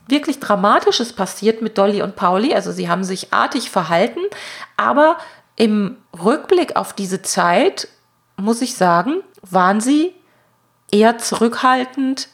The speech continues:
zurückgezogen und fast sogar auch ein bisschen ängstlich. Sie haben sich ganz offensichtlich in der Wohnung, wo wir da gewohnt haben, auch nicht wohl gefühlt.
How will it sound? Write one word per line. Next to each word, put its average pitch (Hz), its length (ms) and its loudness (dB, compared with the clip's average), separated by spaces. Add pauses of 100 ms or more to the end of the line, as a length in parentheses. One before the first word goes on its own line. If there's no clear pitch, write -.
(160)
zurückgezogen 233 1040 0
und 214 280 -4
fast 233 360 -4
sogar 233 260 0
auch 202 140 2
ein 208 100 -2
bisschen 202 360 -4
ängstlich. 175 460 -6
Sie 196 140 0
haben 240 140 2
sich 262 220 -2
ganz 269 200 -2
offensichtlich 226 640 -2
in 196 260 -2 (560)
der 196 220 2
Wohnung, 302 400 2
wo 240 100 0
wir 240 100 4
da 208 120 4
gewohnt 190 420 -2
haben, 180 200 0
auch 185 280 0
nicht 285 240 -6
wohl 262 220 4
gefühlt. 339 640 0